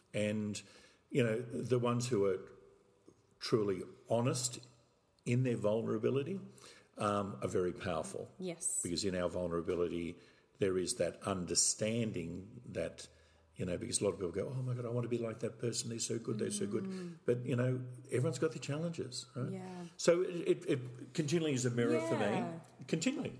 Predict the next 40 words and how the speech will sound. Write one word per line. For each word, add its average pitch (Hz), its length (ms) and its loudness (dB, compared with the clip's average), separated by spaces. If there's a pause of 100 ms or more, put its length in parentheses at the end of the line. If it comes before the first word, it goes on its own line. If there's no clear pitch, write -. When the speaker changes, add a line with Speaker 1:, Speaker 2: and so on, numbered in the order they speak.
Speaker 1:
a, 110 60 2
a 107 40 4
Speaker 2:
Yes. 107 300 2
Speaker 1:
mirror. 98 320 0 (300)
Um, 107 300 2 (420)
and, 160 220 2
you 160 80 4
know, 147 180 2
I 156 60 2
suffer 104 500 4 (460)
my 110 380 2
own, 110 500 0
you 107 180 0
know, 104 60 4
wanting 101 280 0
to 98 60 -2
curl 104 240 4
in 104 80 0
the 95 80 -2
fetal 107 280 0
position 104 500 -2
in 95 100 -2
my 95 220 0
own 98 100 -2
time 101 280 0
at 98 100 -8
times. 151 340 -2
Speaker 2:
Mm. 196 640 -6
Speaker 1:
Um, 95 680 0
I 95 100 2
am 95 200 -2 (240)
highly 117 400 2
sensitive - 960 2 (880)
to 95 200 4
energy 98 600 -2
and 90 140 -2
emotion. 127 540 0 (220)
Speaker 2:
Yes. - 420 -6
Speaker 1:
Um, 90 760 0 (360)
so, 92 640 2